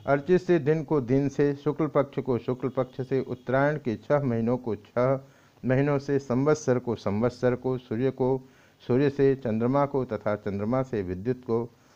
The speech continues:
वहाँ से अमानव पुरुष इनको ब्रह्म के पास पहुँचा देता है। यह देवयान मार्ग है। दूसरी श्रुति का कथन है,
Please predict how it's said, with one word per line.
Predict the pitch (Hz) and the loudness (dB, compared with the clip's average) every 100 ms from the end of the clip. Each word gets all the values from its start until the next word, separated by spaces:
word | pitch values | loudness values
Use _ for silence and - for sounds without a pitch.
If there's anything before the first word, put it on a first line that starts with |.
| _ - | _ -2
वहाँ | 131 151 160 | 0 2 2
से | 160 151 160 202 - _ _ _ _ | 2 2 0 -6 -18 _ _ _ _
अमानव | 131 131 139 147 165 | 2 4 4 4 2
पुरुष | - 131 135 135 - _ _ _ - | 2 2 2 0 -10 _ _ _ -4
इनको | 147 143 139 | -4 0 0
ब्रह्म | 110 147 147 | 2 2 0
के | 143 131 | -2 -4
पास | 117 104 107 104 | -2 0 0 -2
पहुँचा | 104 98 107 | -10 -2 0
देता | 98 92 - 87 | 2 0 -2 -2
है। | 85 80 - _ _ _ _ _ 139 | -4 -8 -14 _ _ _ _ _ 0
यह | 156 | 2
देवयान | 135 147 160 135 113 104 | 4 4 4 4 4 2
मार्ग | 90 95 85 | 2 0 -2
है। | 78 82 - - - - _ _ _ | -6 -6 -8 -18 -20 -20 _ _ _
दूसरी | 131 151 151 190 | -4 -2 4 4
श्रुति | 185 160 147 165 | 4 -2 0 0
का | 165 | 2
कथन | 143 120 - 135 | 2 0 0 0
है, | 101 90 | -2 -4